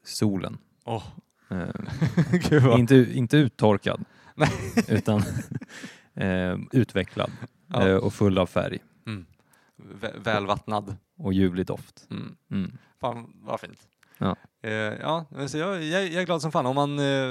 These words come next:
Speaker 2: är min vän eller så, så, och märkt någon, eh, en personlig utveckling,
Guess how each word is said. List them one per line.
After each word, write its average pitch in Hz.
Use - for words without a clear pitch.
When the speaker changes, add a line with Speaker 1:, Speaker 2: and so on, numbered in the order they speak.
Speaker 2:
är 165
min 170
vän 151
eller 147
så, 139
så, 143
och 131
märkt 135
någon, 123
eh, 110
en 123
personlig 127
utveckling, 123